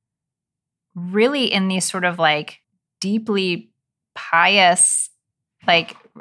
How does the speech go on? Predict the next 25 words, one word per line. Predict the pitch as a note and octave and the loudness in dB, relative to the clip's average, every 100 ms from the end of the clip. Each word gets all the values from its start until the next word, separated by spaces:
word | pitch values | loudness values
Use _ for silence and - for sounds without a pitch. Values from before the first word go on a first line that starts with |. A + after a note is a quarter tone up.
| - | -14
r-, | G3+ | -12
really | - G3+ B3 D#4+ | -4 2 4 4
sort | - G3 | 4 4
of, | F#3 E3 | 4 4
like, | D#3 D3+ - _ - | 4 2 -6 _ -12
using | F3 F3 A3+ A#3+ A3 | -6 0 2 2 2
it | G3+ | 2
at | F3+ F#3 | 2 0
face | - F#3 G3+ F3 | -2 -2 -2 -2
value, | D#3 C#3+ G#3+ G3 G#2 F2+ F3 - | 0 2 2 0 -6 -8 -6 -2
like, | D3+ D3 - - | -2 -4 -16 -18
"Save | - - E3+ G#3+ G3+ | -12 -4 -2 -2 0
us." | F#2+ C3+ - - | 2 2 -2 -4
Even | B3+ C#4 C4+ | -2 2 2
if | A#3+ | 4
it's, | A3 G3+ - - | 2 2 -2 -4
you | G#3+ | 0
know, | G#3 F#3 | 2 2
in | |
the | F3+ | 0
context | G3 A3 G#3 F#3 - | 0 0 0 -4 -4
of | E3 | -6
worship, | E3+ F#3 - E3+ | -4 -2 -2 -4
it's | D#3 D#3 | -6 -6
mostly, | D#3+ E3 - D3+ C#3+ | -8 -6 -8 -10 -12